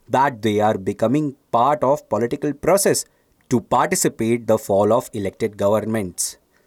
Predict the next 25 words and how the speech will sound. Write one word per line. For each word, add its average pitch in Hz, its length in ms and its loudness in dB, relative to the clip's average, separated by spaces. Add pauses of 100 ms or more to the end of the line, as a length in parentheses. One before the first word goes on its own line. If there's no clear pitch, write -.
(280)
The 151 200 2
relationship 226 600 2
between 120 380 0
the 123 120 2
office 101 360 0
of 120 180 0
governor 107 520 0 (240)
and 180 240 0
the 202 160 0
elected 135 580 0 (240)
government 151 540 0 (160)
has 156 360 -2
been 165 240 -4
strained 143 600 -4 (260)
and 110 340 -2
tense 131 300 0
in 131 160 0
multiple 180 540 0
states 143 460 -4
in 113 180 -4
recent 120 480 -4
times. 110 420 -2 (540)
Critics 117 340 -2
argue 117 380 2
that 120 340 0